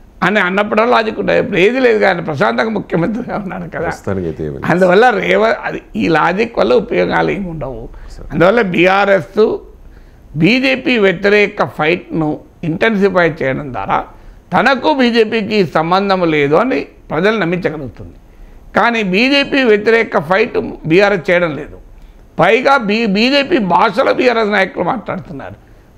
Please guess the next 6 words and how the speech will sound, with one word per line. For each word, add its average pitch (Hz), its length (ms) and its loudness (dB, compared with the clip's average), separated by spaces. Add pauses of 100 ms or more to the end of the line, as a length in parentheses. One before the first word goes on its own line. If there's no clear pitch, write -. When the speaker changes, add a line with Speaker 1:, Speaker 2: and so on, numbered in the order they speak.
Speaker 1:
కాంగ్రెస్ 220 400 2
పార్టీ 202 400 0
డీఎన్ఏలోనూ 196 640 4
హిందూ 180 320 4
వ్యతిరేకత 170 640 -2
ఉంది. 151 380 -4